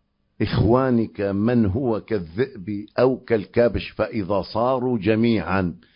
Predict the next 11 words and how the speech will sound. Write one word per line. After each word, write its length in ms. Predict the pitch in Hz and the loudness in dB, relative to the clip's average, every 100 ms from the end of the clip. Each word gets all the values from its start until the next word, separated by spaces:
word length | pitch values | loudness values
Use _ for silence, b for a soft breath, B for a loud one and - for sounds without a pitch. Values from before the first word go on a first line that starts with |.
| b | b
في 300 | - 127 113 | -4 0 2
زمن 500 | 98 127 131 127 120 | 2 2 2 0 0
الميزان 960 | 120 113 110 113 107 95 120 117 117 104 | 0 -2 -2 -4 -4 0 2 2 2 -2
حدثتك 1080 | - 104 95 80 113 - 101 92 107 98 - b b 98 | -10 -10 -8 -4 -4 -4 -10 0 2 2 -2 b b -4
بخبر 540 | 95 104 95 101 98 | 0 0 2 2 0
القائم 640 | 87 - 98 95 95 80 | -4 -2 0 0 -2 -10
صلوات 600 | - 85 80 76 76 - | -10 -10 -8 -8 -10 -12
الله 280 | 73 71 60 | -18 -16 -18
وسلامه. 440 | 60 58 - _ _ _ _ _ _ 1077 _ _ _ _ - - - 190 208 - - - 196 - - - - - - - - | -20 -20 -20 _ _ _ _ _ _ _ _ _ _ _ -20 -20 -20 -20 -20 -20 -20 -20 -20 -20 -20 -20 -20 -20 -20 -18 -10
اللهم 420 | 82 80 76 78 | -8 -6 -8 -12
صل 260 | - 73 | -14 -20